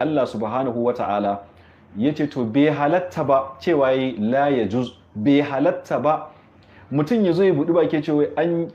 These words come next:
an monanta ibara, an yi wata mummunar ibara ta ɓangaren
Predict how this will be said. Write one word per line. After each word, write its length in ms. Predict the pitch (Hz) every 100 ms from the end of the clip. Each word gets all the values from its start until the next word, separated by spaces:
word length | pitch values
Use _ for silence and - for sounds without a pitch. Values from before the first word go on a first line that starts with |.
| - -
an 100 | 170
monanta 720 | 175 175 190 190 175 143 - 143
ibara, 500 | 113 120 120 104 82 - _ _ -
an 180 | 156 180
yi 60 | 180
wata 220 | 175 190
mummunar 680 | 165 127 123 147 180 180 175
ibara 680 | 139 113 135 139 135 98 -
ta 80 | -
ɓangaren 580 | 139 151 156 156 127